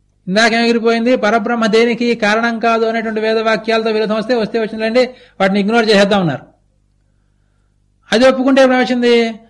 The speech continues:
పరబ్రహ్మ అద్వితీయమైనటువంటి మాటలకు కూడా ఇప్పుడు విరోధం వచ్చింది. కనుక రెండు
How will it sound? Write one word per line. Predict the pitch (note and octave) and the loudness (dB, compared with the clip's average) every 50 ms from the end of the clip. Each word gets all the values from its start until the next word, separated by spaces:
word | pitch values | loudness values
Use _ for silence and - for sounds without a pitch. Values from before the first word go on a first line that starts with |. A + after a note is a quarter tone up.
| _ _ - | _ _ -4
పరబ్రహ్మ | F3 F#3 A3+ B3 G#3 B3 B3+ B3+ A3 | -2 0 0 2 2 2 2 2 4
అద్వితీయమైనటువంటి | G#3 G#3 G3+ G#3+ C4 C4 C4 C4 C4 C4 C4 B3+ B3 A#3+ B3 A#3+ A#3+ | 2 2 2 2 2 2 4 2 2 2 2 2 2 0 0 -2 -2
మాటలకు | A#3 A#3 A3+ A3+ A3+ A3+ A3 | -2 -2 -2 -2 -2 -4 -4
కూడా | A#3 A3+ A#3 | -2 -2 -2
ఇప్పుడు | A3 A3 G#3 | 0 0 2
విరోధం | G#3 G#3 F#3+ F#3 F#3+ | 2 2 2 2 2
వచ్చింది. | F3 D#3 - D#3 A#2+ - _ _ _ _ _ _ _ _ _ _ _ _ _ _ _ _ _ _ _ _ _ _ _ _ _ _ _ _ _ _ _ _ _ _ _ _ _ _ _ - | 0 -2 -6 -10 -12 -14 _ _ _ _ _ _ _ _ _ _ _ _ _ _ _ _ _ _ _ _ _ _ _ _ _ _ _ _ _ _ _ _ _ _ _ _ _ _ _ -6
కనుక | - G#3+ A#3+ A3 | -4 -4 0 0
రెండు | A3+ F3+ D#3+ F3+ A3+ C4 D4 D4+ E4 D4+ C4+ G#3+ - - - | 0 2 2 2 2 2 4 4 4 4 4 2 -2 -6 -18